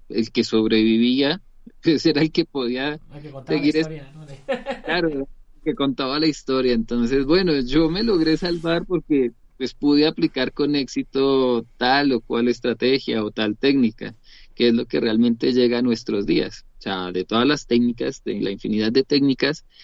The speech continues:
Speaker 1: que nosotros llegamos a conocer, pues realmente, eh, las, son las que en algún momento determinado le funcionó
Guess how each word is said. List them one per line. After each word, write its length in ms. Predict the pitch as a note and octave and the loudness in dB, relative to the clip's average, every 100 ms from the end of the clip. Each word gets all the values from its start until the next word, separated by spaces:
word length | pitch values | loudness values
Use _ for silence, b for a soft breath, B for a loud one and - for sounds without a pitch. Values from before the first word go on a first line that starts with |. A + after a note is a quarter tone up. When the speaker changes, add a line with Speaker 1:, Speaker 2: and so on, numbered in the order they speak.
| B B - | B B 0
Speaker 1:
que 100 | C3+ | 4
nosotros 340 | A#2 A2 A#2+ | 4 2 0
llegamos 380 | C#3+ B2+ A2+ A2+ | 0 0 0 -2
a 80 | B2 | -4
conocer, 500 | C3+ B2 A2+ G#2+ - - | -2 -2 0 -2 -2 -2
pues 160 | A#2 | 0
realmente, 1200 | A2 G#2 A2+ A#2+ A2+ B2+ B2 B2 - A2+ G#2 G2 F2+ | 0 2 4 4 4 4 4 4 2 0 2 -2 -4
eh, 80 | - | -6
las, 340 | A2 G#2+ - - - | -4 -4 -8 -14 -12
son 260 | - C3 B2 | 0 4 6
las 220 | C3+ - | 4 2
que 160 | D#3 | 4
en 100 | C#3 | 4
algún 240 | B2 A#2 A#2+ | 2 0 0
momento 380 | B2+ C#3+ B2+ C#3+ | 0 0 0 -2
determinado 680 | C#3+ C3+ A#2+ A#2 A2 A2+ | -2 0 4 4 4 0
le 180 | C3 C#3 | 0 0
funcionó 800 | - B2+ A#2 A2+ A#2 G#2+ A#2 B2 | 0 0 0 2 0 2 2 0